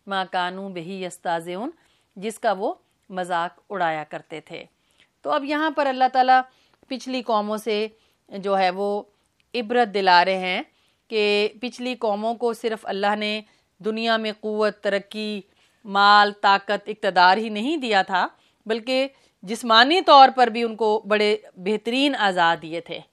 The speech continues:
آپ ان سے پوچھیں جن کے پاس کان نہیں ہیں، جن کے پاس آنکھیں نہیں ہیں، جن کے پاس دل نہیں ہیں، لیکن انسان اگر ان آنکھوں، کانوں اور دلوں سے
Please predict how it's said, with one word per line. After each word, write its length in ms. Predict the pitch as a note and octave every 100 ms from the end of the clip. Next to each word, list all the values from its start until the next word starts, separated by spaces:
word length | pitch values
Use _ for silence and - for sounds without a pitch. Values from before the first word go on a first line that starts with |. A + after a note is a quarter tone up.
| _ _ _ _ _ _ _
آپ 160 | - A3+
ان 120 | B3 B3
سے 180 | C4+
پوچھیں 380 | B3 A3+ G#3+ A#3
جن 200 | G#3 G3+
کے 100 | G3+
پاس 300 | G3 G3 F#3
کان 300 | - F3 F#3
نہیں 240 | G3 G#3 G#3
ہیں، 240 | G#3+ G#3 - _ _ F#3+
جن 140 | F#3+
کے 100 | F#3+
پاس 260 | F#3+ F#3 -
آنکھیں 340 | F3+ F3 G#3+
نہیں 220 | G3+ G3+ G3+
ہیں، 80 |
جن 180 | F3+ F3
کے 100 | F3
پاس 340 | F3 F#3 G3 - E3 D3+
دل 100 | F#3+
نہیں 300 | E3+ D#3+ D#3+
ہیں، 140 | D#3 - _ _
لیکن 260 | F#3+ F#3+ G#3
انسان 440 | G3+ F#3+ G3+ G3 G3
اگر 200 | F#3+ F#3+
ان 120 | F#3+
آنکھوں، 340 | F#3 F3 G#3
کانوں 340 | F#3 F3+ F3 G3
اور 100 | F3+
دلوں 360 | F3 F#3 G3+
سے 240 | G#3 F#3